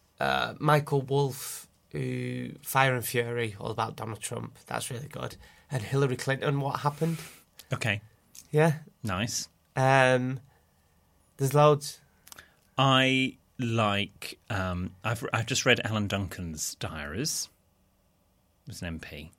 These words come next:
Speaker 1: Oh, okay.
Speaker 2: And a minister for the Foreign Office. Uh, I've just finished that one.
Speaker 1: Oh, Barack Obama's is good as well.
Speaker 2: Right.
Speaker 1: Really good.
Speaker 2: Yeah, give that one some P R. That's a little, little known book. Um, I also like,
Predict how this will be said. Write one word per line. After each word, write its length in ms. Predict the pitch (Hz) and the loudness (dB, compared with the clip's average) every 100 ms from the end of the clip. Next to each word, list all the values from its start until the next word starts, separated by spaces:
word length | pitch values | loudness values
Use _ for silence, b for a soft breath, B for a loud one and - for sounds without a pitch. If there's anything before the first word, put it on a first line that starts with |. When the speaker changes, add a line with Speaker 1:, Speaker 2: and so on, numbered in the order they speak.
| _ - | _ -4
Speaker 1:
Oh, 240 | 120 117 | -2 -2
okay. 360 | 120 - 120 117 110 b b b - | -4 -4 -4 -4 -8 b b b -8
Speaker 2:
And 80 | 82 | -8
a 20 | |
minister 400 | 76 71 - - | -8 -6 -6 -6
for 100 | - | -10
the 80 | - | -16
Foreign 240 | - 76 | -12 -12
Office. 440 | 71 - 165 - b b b b - | -10 -10 -10 -12 b b b b -6
Uh, 280 | 95 85 85 | -4 -2 -4
I've 120 | - | -8
just 220 | - - | -8 -8
finished 260 | 87 78 - | -6 -8 -8
that 140 | 82 - | -12 -12
one. 320 | 80 101 143 b b | -10 -10 -12 b b
Speaker 1:
Oh, 260 | 196 190 160 - - | 8 8 4 -6 0
Barack 280 | 165 170 - | 4 4 2
Obama's 480 | 151 156 156 135 | 0 0 0 -2
is 140 | 120 110 | -6 -12
good 160 | 120 | -12
as 160 | 117 113 | -12 -12
well. 240 | 127 123 - - | -14 -14 -18 -10
Speaker 2:
Right. 580 | 110 87 95 - - - | -6 -4 -6 -6 -8 -4
Speaker 1:
Really 260 | 143 131 123 | -2 -2 -4
good. 240 | 120 113 - | -6 -12 -8
Speaker 2:
Yeah, 140 | 98 95 | -6 -2
give 180 | 104 | 0
that 140 | 127 104 | 0 0
one 140 | 98 | -4
some 140 | - 82 | -6 -8
P 140 | 87 | -8
R. 140 | 78 | -6
That's 260 | 90 - - | -6 -8 -10
a 20 | |
little, 320 | 95 95 90 - | -10 -8 -10 -10
little 180 | 101 95 | -8 -6
known 240 | 82 78 | -6 -8
book. 380 | 73 101 - - b b b b b - | -8 -10 -10 -20 b b b b b 0
Um, 500 | 123 117 117 113 110 - _ 123 | 4 6 4 2 0 -10 _ 0
I 360 | 123 113 117 120 | 2 2 0 0
also 580 | 143 143 143 139 123 120 | 2 2 2 4 4 4
like, 800 | 107 107 95 98 101 - - - | 0 -2 0 -2 -4 -10 -16 -16